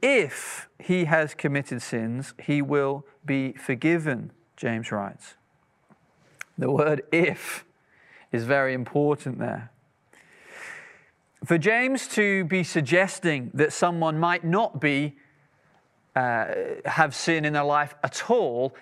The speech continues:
doesn't make any sense. So the way we are to understand the word "if" is James saying,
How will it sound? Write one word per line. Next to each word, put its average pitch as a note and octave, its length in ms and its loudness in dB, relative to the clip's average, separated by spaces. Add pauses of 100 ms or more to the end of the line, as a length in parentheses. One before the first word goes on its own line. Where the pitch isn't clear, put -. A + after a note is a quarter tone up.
doesn't F#3+ 280 0
make E3+ 280 0
any D3+ 200 0
sense. C3 540 -4 (1120)
So F#3 480 4 (260)
the E3 160 6
way G#3+ 260 4
we A#3 180 2
are G3+ 100 4
to F#3+ 160 2
understand F#3 640 0
the E3+ 80 2
word D#3+ 360 2 (120)
"if" - 580 0 (340)
is E3+ 200 4
James F#3+ 440 2
saying, E3 360 2